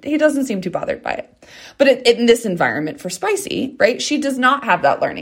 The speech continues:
history. She does not have a learning history of looking for things to consume. And she's a very good listener. So she is allowed to run around. And I know that she will listen to me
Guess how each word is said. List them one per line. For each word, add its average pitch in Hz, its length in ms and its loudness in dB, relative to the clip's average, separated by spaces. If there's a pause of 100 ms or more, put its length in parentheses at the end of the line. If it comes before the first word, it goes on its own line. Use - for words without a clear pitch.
history. - 360 -10
She - 120 -10
does 233 140 -4
not 214 180 2
have 226 160 -2
a 226 40 -2
learning 190 360 0
history 185 380 -4
of 175 140 -2
looking 180 480 -2
for 170 460 4 (240)
things 180 380 -2
to - 80 -6
consume. 185 720 -4 (220)
And 254 140 2
she's 269 420 -2
a 269 80 4
very 247 420 2
good 175 280 0
listener. - 460 -8
So 240 180 -4
she 277 260 -4
is 302 240 2
allowed 180 400 2
to 190 120 -6
run 156 220 0
around. 180 560 -6 (280)
And 240 160 2
I 254 100 2
know 269 260 4
that 269 140 0
she 247 160 -4
will 220 140 -6
listen 247 380 0
to 233 100 -4
me 170 280 -4